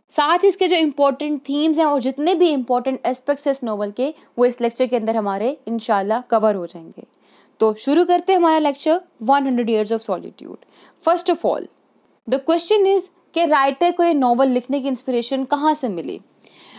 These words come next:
अब राइटर के ग्रैंडपेरेंट्स, मैटरनल ग्रैंडपेरेंट्स,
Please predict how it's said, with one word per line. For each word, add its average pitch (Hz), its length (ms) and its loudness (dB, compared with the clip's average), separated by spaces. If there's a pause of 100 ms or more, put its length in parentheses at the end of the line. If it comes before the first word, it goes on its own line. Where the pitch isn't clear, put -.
(140)
अब 403 240 -2 (540)
राइटर 285 400 2
के - 240 -2
ग्रैंडपेरेंट्स, 220 1040 -2 (720)
मैटरनल 277 520 0
ग्रैंडपेरेंट्स, - 960 -6